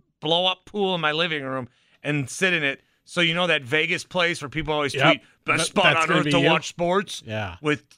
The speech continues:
Speaker 1: thirty T Vs and pools everywhere. And if you ever actually zoom in on the pictures, ninety-eight percent of those people in those pools are dudes. That's gonna be me in my living room tonight.
Speaker 2: Uh, don't forget,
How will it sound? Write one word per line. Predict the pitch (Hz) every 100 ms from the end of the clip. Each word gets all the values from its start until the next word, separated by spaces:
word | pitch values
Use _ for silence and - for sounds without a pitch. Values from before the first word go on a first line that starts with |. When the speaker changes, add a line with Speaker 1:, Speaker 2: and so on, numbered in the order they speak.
| _
Speaker 1:
thirty | 226 214 208 185
T | - - 208
Vs | 190 196 202 160
and | 139 120
pools | - 220 214 190
everywhere. | 208 208 208 208 202
And | 151 - _ -
if | 151
you | 170
ever | 190 185
actually | 180 175 160
zoom | 131 131 196
in | 196
on | 185
the | 170
pictures, | 170 190 190 196 - _ _
ninety-eight | 143 160 185 190 185
percent | 170 151 175 180
of |
those | 175 160
people | - 180 175 170
in |
those | 160 139
pools | - 175 165
are | 131
dudes. | 156 180 196 170 - - _ _ _ _ _ _ _ _ _ _ _
That's | 101 147 165
gonna | - 151
be | 143
me | 135
in | 131
my | 127
living | 123 123 120
room | 113 107
tonight. | 117 104 92 - _
Speaker 2:
Uh, | 110 101 90 90
don't | - 127 -
forget, | 135 113 104